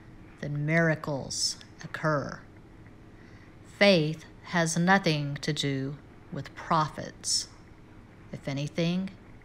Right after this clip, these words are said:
it has to do with prophets. Men who know and believe can foresee the future. They don't want to put something over.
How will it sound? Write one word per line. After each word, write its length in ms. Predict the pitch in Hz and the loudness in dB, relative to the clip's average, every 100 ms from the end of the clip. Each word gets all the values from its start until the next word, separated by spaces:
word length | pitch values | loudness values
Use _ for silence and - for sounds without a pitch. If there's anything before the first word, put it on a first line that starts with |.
| - | -16
it 140 | - 135 | -12 -10
has 320 | 147 139 135 | -6 -4 -4
to 120 | - | -4
do 340 | 143 143 139 147 - - - 151 | -4 -4 -4 -8 -12 -20 -16 -12
with 200 | 127 - | -12 -12
prophets. 1000 | - 170 160 - - - - - - - - - - - - - - - - - - - - | -2 0 0 -2 -12 -14 -6 -4 -4 -6 -14 -20 -20 -20 -20 -20 -20 -20 -20 -20 -20 -20 -4
Men 460 | 165 170 202 214 | 4 8 8 8
who 240 | 208 190 170 | 6 4 4
know 560 | 160 160 165 185 202 196 220 | 8 8 8 6 2 -2 -2
and 160 | 185 185 | 2 4
believe 640 | 190 175 143 139 147 - - - - - - - - | 4 4 2 0 -4 -8 -18 -20 -20 -20 -20 -20 -18
can 440 | - 196 180 160 147 | -4 4 6 6 2
foresee 580 | - 156 151 - 190 165 | 0 0 0 0 0 0
the 140 | 143 | -2
future. 600 | - 190 190 - - - - - - - - - - - - - - - - - - - - - - - - - | -4 -2 0 -2 -4 -8 -12 -16 -20 -20 -20 -20 -20 -20 -20 -20 -20 -20 -20 -20 -20 -20 -20 -20 -20 -20 -20 4
They 120 | 196 | 8
don't 240 | 214 202 | 8 8
want 200 | 208 214 | 8 6
to 100 | 202 | 6
put 240 | 165 190 180 | 0 0 0
something 480 | - 170 160 151 131 | 2 2 2 -2 0
over. 560 | 156 175 160 127 135 | 0 0 -2 -6 -8